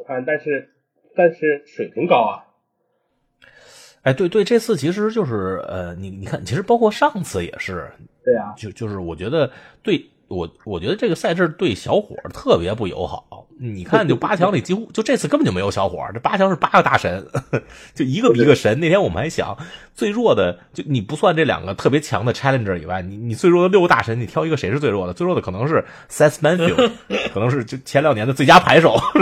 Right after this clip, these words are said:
Speaker 2: <laughs> 和世界冠军，这，这，这可能这六个人里最弱的。然后，然后剩下两个，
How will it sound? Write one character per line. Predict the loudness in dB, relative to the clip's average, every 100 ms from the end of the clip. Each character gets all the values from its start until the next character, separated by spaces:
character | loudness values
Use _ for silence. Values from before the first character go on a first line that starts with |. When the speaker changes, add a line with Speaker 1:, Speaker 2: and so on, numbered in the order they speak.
| 4 0 -6 -8 -16
Speaker 2:
<laughs> | -6 -2 4 4 4 -2
和 | 2 2
世 | 4
界 | 6
冠 | 6 6
军， | 6 2 2
这， | 0
这， | -2 -2 -4 -4
这 | -6
可 | -4
能 | -2
这 | 2
六 | 2 2
个 |
人 | 2
里 | 0
最 | 0
弱 | 0 -2
的。 | -6 -16 -20 _ _ _ _ -20 -20 -20 -20 -20 -20 _ _ _ -14
然 | -10 -4 0 0
后， | 2
然 |
后 | 0
剩 | 2 4
下 |
两 | 4 2 -2
个， | -6